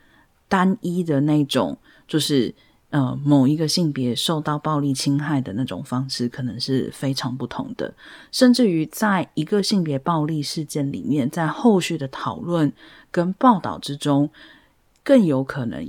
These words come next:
又去强化了与性别有关的暴力。比如说今年稍早的时候，我们做过一期节目哦，其实当时有谈到长荣大学女学生的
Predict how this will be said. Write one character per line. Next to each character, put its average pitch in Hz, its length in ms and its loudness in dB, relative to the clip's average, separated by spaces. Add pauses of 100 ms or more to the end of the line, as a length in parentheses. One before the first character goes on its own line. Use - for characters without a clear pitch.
又 180 140 2
去 156 160 -4
强 131 460 -4
化 185 320 2
了 101 300 0
与 135 180 -6
性 151 240 0
别 117 160 -6
有 82 140 -8
关 120 180 -8
的 110 160 -6
暴 82 220 -6
力。 - 260 -6 (500)
比 180 140 4
如 196 140 6
说 226 340 6
今 214 220 2
年 156 340 4
稍 170 220 -4
早 117 160 -4
的 85 100 -8
时 117 160 -6
候， 143 320 0
我 135 160 -6
们 127 160 -2
做 147 140 -4
过 151 180 -2
一 147 60 0
期 131 200 -4
节 131 280 -6
目 147 260 2
哦， 123 220 0 (400)
其 160 120 0
实 156 220 -2
当 160 280 0
时 135 200 -4
有 120 160 -4
谈 131 380 -4
到 135 280 0
长 139 320 0
荣 139 280 2
大 160 260 0
学 131 340 -4
女 127 160 -2
学 127 200 -6
生 143 260 0
的 101 340 -4